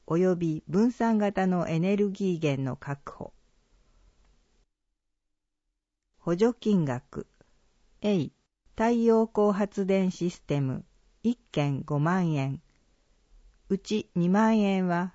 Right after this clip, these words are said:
商品券で交付。B、省エネルギー機器、家庭用燃料電池、エネファーム、一件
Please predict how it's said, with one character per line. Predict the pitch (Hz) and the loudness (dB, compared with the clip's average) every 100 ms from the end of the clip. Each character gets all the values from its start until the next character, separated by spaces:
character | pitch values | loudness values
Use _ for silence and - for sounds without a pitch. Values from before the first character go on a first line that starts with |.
| _ | _
商 | - 220 240 | -2 2 2
品 | - 240 190 | 0 0 0
券 | - 143 139 | 0 0 0
で | 135 139 | -4 -4
交 | 170 135 | -2 -2
付。 | - - - _ _ _ _ _ _ _ _ _ _ _ _ _ 196 | -4 -10 -14 _ _ _ _ _ _ _ _ _ _ _ _ _ _
B、 | 220 190 - _ _ _ _ | 0 2 0 _ _ _ _
省 | - - 240 240 | -10 0 2 4
エ | 233 | 4
ネ | 226 214 | 4 4
ル | 208 | 2
ギ | 185 190 | 2 -2
ー | 185 | -4
機 | - - | -8 -16
器、 | - - _ _ _ _ _ _ _ _ _ - | -12 -12 _ _ _ _ _ _ _ _ _ -10
家 | 175 190 | -6 2
庭 | 240 240 233 | 4 4 6
用 | 220 214 | 6 6
燃 | 202 202 196 | 4 4 4
料 | 190 185 175 | 4 2 2
電 | 175 156 143 - | 2 0 -2 -6
池、 | - 113 _ _ _ _ _ - | -8 -8 _ _ _ _ _ -2
エ | 170 | 2
ネ | 190 233 | 4 4
フ | 220 | 2
ァ | 190 156 | 0 0
ー | |
ム、 | 135 131 202 _ _ _ _ _ _ _ | -2 -4 -8 _ _ _ _ _ _ _
一 | 220 247 _ | -2 -2 _
件 | - 135 131 165 | -2 -2 -2 -6